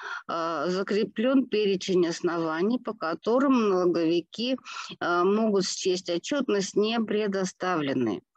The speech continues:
А, соответственно, в этот, э, перечень входит, а, несоблюдение контрольных, э, соотношений,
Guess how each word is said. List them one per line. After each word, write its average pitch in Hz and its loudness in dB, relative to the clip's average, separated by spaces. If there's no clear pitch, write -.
А, 151 -2
соответственно, 233 0
в 220 -2
этот, 214 -6
э, 185 2
перечень 254 2
входит, 202 0
а, 151 0
несоблюдение 185 2
контрольных, 175 0
э, 160 -2
соотношений, 175 0